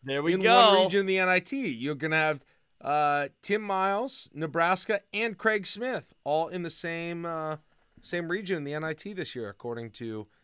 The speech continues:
Speaker 2: N I T bracketology dot blogspot dot com.
Speaker 1: How about this from Jim and O'Neill? "This team almost peaked too early. I wonder if this team just makes the N I T. Does it actually work out better for Miles?"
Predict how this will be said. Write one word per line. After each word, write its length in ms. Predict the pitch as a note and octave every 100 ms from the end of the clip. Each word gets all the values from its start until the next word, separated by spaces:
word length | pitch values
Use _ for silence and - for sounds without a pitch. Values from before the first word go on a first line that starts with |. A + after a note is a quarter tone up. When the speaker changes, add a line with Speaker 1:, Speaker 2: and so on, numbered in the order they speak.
| _ _
Speaker 2:
N 140 | C3 C3
I 200 | C3 A2+
T 300 | - C3 B2
bracketology 960 | A#2 A#2+ B2 - B2 - A#2+ B2 A#2 A#2
dot 280 | A#2 A#2 -
blogspot 680 | G#2+ A2+ A#2 - A2 A2
dot 240 | A2+ G#2+ -
com. 360 | B2+ A#2+ F#2+ _ _ _ _ _ _ _ _ _ _ _ _ _ -
Speaker 1:
How 60 |
about 160 | F#3+ C#4
this 180 | E4 A#3
from 300 | B3 G#3 D#3 C#3+
Jim 220 | C3 F3
and 80 | F3
O'Neill? 420 | D3 D#3+ D3 A#2
"This 220 | D#3 E3+
team 260 | - A#3+ A3
almost 360 | F#3+ D#3+ -
peaked 280 | F3+ F3 -
too 220 | - D3
early. 260 | C#3+ B2+ A2+
I 60 |
wonder 240 | A#2+ D3+ G#3
if 100 | G#3
this 160 | F#3
team 220 | - F3+ D3+
just 220 | C#3+ D#3
makes 200 | D#3 D3
the 140 | C#3
N 80 | C3+
I 100 | C3
T. 180 | B2 B2+
Does 200 | A2+ A2
it 80 | A#2
actually 280 | B2 -
work 280 | B2 B2 A#2+
out 240 | A#2+ A#2 -
better 260 | G#2 G#2
for 140 | - G2
Miles?" 560 | E2 D2 G1+ G1+ -